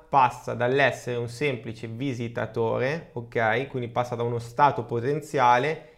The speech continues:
e acquista da noi per la prima volta e diventando a tutti gli effetti quello che viene considerato un cliente. Quindi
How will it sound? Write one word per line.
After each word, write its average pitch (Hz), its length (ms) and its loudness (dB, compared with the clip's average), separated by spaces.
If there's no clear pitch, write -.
e 127 240 -2
acquista 143 680 -4
da 143 120 0
noi 123 380 0
per 123 380 -2
la 117 120 -2
prima 117 280 -6
volta 110 600 -6
e 135 460 -4
diventando 127 760 4
a 113 40 -2
tutti 131 320 -6
gli 135 100 0
effetti 135 760 -2
quello 123 260 0
che 131 100 -2
viene 120 240 -2
considerato 120 800 -4
un 117 300 -4
cliente. 117 960 -4
Quindi 135 460 -2